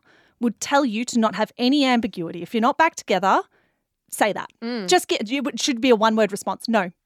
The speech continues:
Speaker 1: Or
Speaker 2: Yeah.
Speaker 1: three words, "No, thank you."
Speaker 2: Absolutely not. <laughs> Yeah, yeah.
Speaker 1: If you are back together, and obviously that's a difficult narrative to kind of tell the public, given what we know, given what Pip Edwards spoke to the media about,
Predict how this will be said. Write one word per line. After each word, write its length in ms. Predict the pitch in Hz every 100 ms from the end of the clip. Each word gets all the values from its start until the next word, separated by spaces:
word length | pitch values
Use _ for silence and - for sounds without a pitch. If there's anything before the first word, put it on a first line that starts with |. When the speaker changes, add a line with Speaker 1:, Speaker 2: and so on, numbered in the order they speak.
| -
Speaker 1:
Or 220 | 254 240
Speaker 2:
Yeah. 140 | 185 165
Speaker 1:
three 200 | - 294
words, 240 | 226 180 -
"No, 380 | 240 269 277 285 _ _ _ _ _ -
thank 220 | 262 294 254
you." 100 | 240
Speaker 2:
Absolutely 640 | 302 262 254 277 311 311
not. 260 | 302 311
<laughs> 200 | 349 -
Yeah, 260 | 392 330 233
yeah. 480 | 269 311 254 175 196 - - - -
Speaker 1:
If 200 | - 277
you 140 | 247
are 180 | 233 311
back 220 | 254 208
together, 500 | - 190 - - 269 - -
and 100 | 226
obviously 460 | 214 220 226 226 214
that's 240 | 190 -
a 40 | 190
difficult 440 | 208 - - 196
narrative 560 | 185 185 233 208 - -
to 80 | -
kind 220 | 208 180
of 60 | -
tell 200 | 180 175
the 80 |
public, 460 | - 262 254 254 247
given 240 | 220 190
what 140 | 185 -
we 100 | 185
know, 400 | 196 202 202 196
given 220 | 196 185
what 200 | 175 -
Pip 160 | 208 214
Edwards 360 | 233 220 208
spoke 440 | - - - 220 -
to 100 | 233
the 60 | 214
media 380 | 202 202 196
about, 360 | 190 190 175